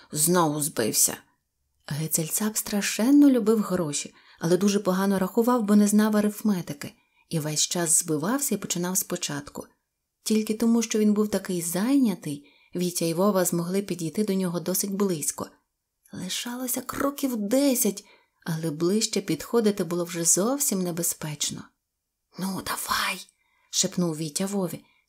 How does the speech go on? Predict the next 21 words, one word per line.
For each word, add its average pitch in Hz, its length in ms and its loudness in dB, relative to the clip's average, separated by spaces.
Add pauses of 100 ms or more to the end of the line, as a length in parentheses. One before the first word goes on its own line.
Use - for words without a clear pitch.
(140)
"Тільки 170 380 0
не 233 160 6
дихай!" 226 640 0 (800)
Вова 226 360 -2
поклав 190 420 -6
пакетик 180 480 -6
на 170 100 -4
підлогу, 185 840 -4 (440)
затамувавши 180 760 -2
подих, 196 420 0
натиснув 170 520 -2
ногою. 208 600 2 (480)
Пакетик 196 540 -2
ледь 196 220 0
чутно 202 420 -2
хлопнув, 247 640 2 (360)
і 180 80 2
звідти 170 640 -2
закурилася 175 720 0
блакитна 190 920 -2
хмарка. 208 720 -2